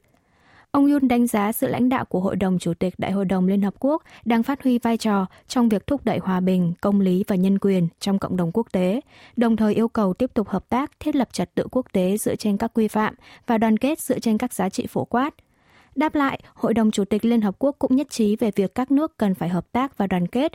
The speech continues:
yêu cầu Hàn Quốc tiếp tục đóng vai trò trong nhiều vấn đề tồn đọng của thế giới.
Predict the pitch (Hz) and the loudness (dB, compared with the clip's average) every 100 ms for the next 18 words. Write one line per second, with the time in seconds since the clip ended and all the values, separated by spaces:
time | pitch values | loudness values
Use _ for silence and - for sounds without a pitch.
0 | - - - 269 262 233 202 202 - 277 | -10 -20 -6 -2 0 0 0 0 0 -2
1 | - 285 - 220 196 185 214 214 202 190 | -2 -4 -2 -2 0 0 0 -2 0 0
2 | 180 - _ - 226 214 190 185 214 190 | -2 -6 _ 0 4 4 2 2 2 0
3 | - 170 170 180 - 170 - 170 - 170 | -2 -2 -2 -4 -6 -8 -6 -4 -2 -2
4 | 202 | -2